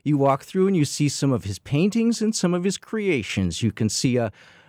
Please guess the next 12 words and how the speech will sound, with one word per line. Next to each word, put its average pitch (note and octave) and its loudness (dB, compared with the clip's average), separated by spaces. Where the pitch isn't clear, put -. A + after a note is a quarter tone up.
a, A2+ -2
a G#2 0
couch - -4
that - -6
looks C3+ -4
like C3 -2
Marilyn D3+ 2
Monroe's D3+ 0
lips. - -6
You A#2+ 0
can C#3 0
see, C3+ 0